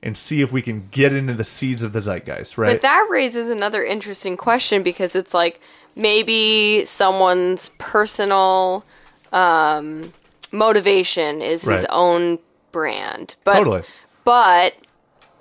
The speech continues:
Speaker 2: at the same time, it's like, it's bringing attention to something that's very real for a lot of people. It's like,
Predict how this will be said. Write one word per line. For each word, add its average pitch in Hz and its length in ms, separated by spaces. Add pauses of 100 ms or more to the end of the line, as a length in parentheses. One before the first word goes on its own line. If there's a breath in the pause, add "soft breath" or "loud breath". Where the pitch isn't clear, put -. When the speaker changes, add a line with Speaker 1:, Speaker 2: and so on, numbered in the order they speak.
(200)
Speaker 2:
at 190 120
the 185 100
same 180 280
time, 233 540
it's 170 180
like, 165 380 (140)
it's 190 180
bringing 202 400
attention 185 480
to 170 60
something 170 340
that's 160 200
very 160 300
real 147 320
for 147 220
a 117 60
lot 120 200
of - 100
people. 165 440
It's - 160
like, 170 200